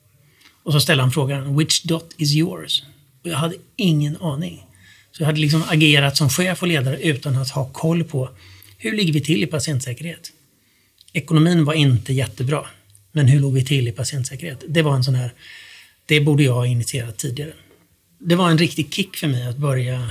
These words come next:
liksom förbättringsarbetet mer systematiskt. Så att sen när jag kom in i utvecklingsdirektörsrollen så start-, fick jag ansvar för patientsäkerhetsarbetet. Så vi var på den, vi åkte, jag tog med samtliga chefläkare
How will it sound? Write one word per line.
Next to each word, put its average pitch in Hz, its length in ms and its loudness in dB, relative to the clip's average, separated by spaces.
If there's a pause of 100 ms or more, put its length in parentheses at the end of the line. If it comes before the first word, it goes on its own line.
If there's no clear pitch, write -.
liksom 127 220 -8
förbättringsarbetet 139 1000 -4
mer 135 160 2
systematiskt. - 920 -4 (1080)
Så - 180 -4
att 147 140 0
sen 185 300 2
när 170 100 4
jag 135 140 0
kom 143 160 2
in 131 220 4
i 127 400 -2 (640)
utvecklingsdirektörsrollen 143 1500 0
så 131 320 -2
start-, - 500 -8
fick 147 160 -2
jag 143 120 2
ansvar 139 240 0
för 135 140 -4
patientsäkerhetsarbetet. - 1200 -8 (880)
Så - 160 -8
vi 135 140 0
var 143 200 2
på 151 160 0
den, 139 360 2
vi 156 80 2
åkte, 170 340 0
jag 151 200 0
tog 196 80 -2
med 156 400 4 (480)
samtliga 151 460 2
chefläkare 165 760 0